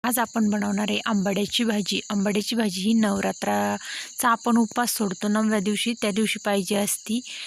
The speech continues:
तर चला आता डायरेक्ट बागेतूनच भाजी तोडूया. बागेतून भाजी तोडायला मी खूप सारे झाडं आहेत आणि आता आम्ही त्याची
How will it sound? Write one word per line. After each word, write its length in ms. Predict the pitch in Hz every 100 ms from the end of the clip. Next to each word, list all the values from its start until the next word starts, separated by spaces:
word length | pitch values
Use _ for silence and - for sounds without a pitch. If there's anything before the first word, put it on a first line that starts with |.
| - - -
तर 120 | 220 -
चला 160 | 254
आता 240 | 240 208 226
डायरेक्ट 360 | 226 226 240
बागेतूनच 640 | 220 254 240 247 233 208 185
भाजी 300 | 196 180 240 -
तोडूया. 360 | 226 214 196 190 - - -
बागेतून 540 | 196 208 190 208 269 247
भाजी 300 | 196 190 196 -
तोडायला 400 | 196 202 202 240
मी 120 | 226 -
खूप 200 | 262 -
सारे 320 | - 214 202
झाडं 280 | 180 190 180
आहेत 220 | 185 208 - - - - -
आणि 360 | - 202 220 262
आता 220 | 214 208
आम्ही 280 | 208 202 220 233
त्याची 280 | 226 208